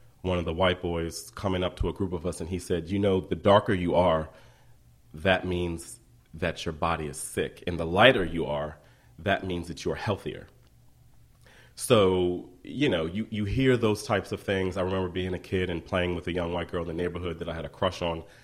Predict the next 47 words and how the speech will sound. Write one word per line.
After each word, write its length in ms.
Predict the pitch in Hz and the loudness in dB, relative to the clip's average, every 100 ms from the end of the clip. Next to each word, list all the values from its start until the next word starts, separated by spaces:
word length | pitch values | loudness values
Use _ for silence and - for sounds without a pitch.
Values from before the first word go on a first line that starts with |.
| - - | -20 -16
and 100 | 76 | -16
spinning 380 | - - 98 92 | -6 -2 0 0
her 100 | 90 | -2
around 300 | 82 82 82 | -2 -2 -4
in 80 | 80 | -4
a 60 | 73 | -4
circle. 520 | - 117 - 71 - - - - | 0 0 0 -8 -10 -18 -14 -8
And 100 | 87 | -4
her 60 | |
mother 300 | 90 101 101 92 | 0 2 2 0
literally 320 | 92 92 90 | 0 -2 -4
came 300 | - 95 92 | -4 -4 -2
outside 520 | 85 - 90 85 82 | -4 -4 -4 -2 -4
and 120 | 82 | -8
told 180 | 80 85 | -8 -6
her 80 | 82 | -6
to 80 | 78 | -8
get 180 | 76 85 | -8 -6
in 100 | 78 | -6
the 60 | |
house. 500 | 78 107 82 - - - - - - - | 0 2 2 -2 -12 -20 -20 -20 -20 -10
And 120 | 90 | -6
then 140 | 92 87 | -4 2
after 340 | 87 101 - 95 | 6 6 4 2
that 260 | 90 73 | 0 0
day, 500 | 78 104 87 78 82 - - - - - - - | 0 2 0 -2 -8 -14 -20 -20 -20 -20 -20 -10
um, 240 | 80 80 82 | -6 -6 0
anytime 400 | 104 110 107 92 | 2 2 0 -2
I 60 | 82 | -4
would 140 | 80 | -8
see 200 | - 104 | -4 -4
her, 120 | 90 | -4
she 160 | - 98 | -6 -8
would 120 | 85 | -6
say, 140 | - 82 | -6 -4
"I'm 120 | 87 | -2
not 120 | 90 | -2
allowed 260 | 85 80 76 | -4 -6 -8
to 40 | - | -10
play 240 | - 82 | -6 -6
with 160 | 78 82 | -6 -6
you 100 | 71 | -8
or 60 | |
talk 280 | - 85 - | -6 -8 -6
to 80 | 73 | -10
you 100 | 69 | -12
anymore." 320 | 60 65 53 | -12 -14 -16